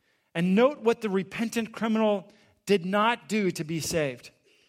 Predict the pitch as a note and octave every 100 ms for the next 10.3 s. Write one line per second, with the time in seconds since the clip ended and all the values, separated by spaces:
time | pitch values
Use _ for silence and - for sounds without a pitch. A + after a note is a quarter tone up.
0 | _ _ - A#3 C4 - C#4+ C#4+ - C#4
1 | D4+ D#4+ - _ _ _ _ _ _ _
2 | A#3 B3+ C4+ C#4 C4 A#3 D4+ - G3+ A3
3 | C4+ - - _ _ _ _ _ - _
4 | - C#4 A#3+ A3+ C4+ E4 F3+ B2 _ _
5 | _ _ _ _ _ _ - C4 B3 C4
6 | A#3 G#3 F3 A#3+ B3 A#3 A3+ A#3+ - A#3
7 | C4 A3 F3 D#3+ G3 A3 F3 E3 D3 D3+
8 | A#3+ G3+ D3+ - _ G3 A#3 G#3 F3 D#3
9 | C#3 G3+ G#3 E3+ D3 C#3+ - F#3 G3 G3
10 | D3+ C3+